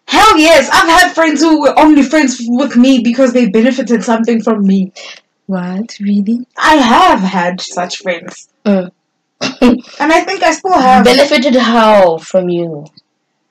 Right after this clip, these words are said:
Speaker 1: Like some, you know, there's, I believe that we are friends because we, be, we,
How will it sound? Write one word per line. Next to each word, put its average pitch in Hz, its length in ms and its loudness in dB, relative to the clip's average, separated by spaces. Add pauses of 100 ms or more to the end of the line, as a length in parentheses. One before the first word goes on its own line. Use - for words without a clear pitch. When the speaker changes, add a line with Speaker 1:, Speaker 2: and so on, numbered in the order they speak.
(960)
Speaker 1:
Like 277 220 -2
some, 302 260 -2
you 277 140 0
know, 330 140 0
there's, 277 200 0
I 262 140 0
believe 254 360 0
that 254 260 -2 (360)
we 220 220 0
are 220 80 0
friends 240 400 -2
because 214 340 -8
we, 196 100 -8
be, 190 220 -10
we, 214 380 -8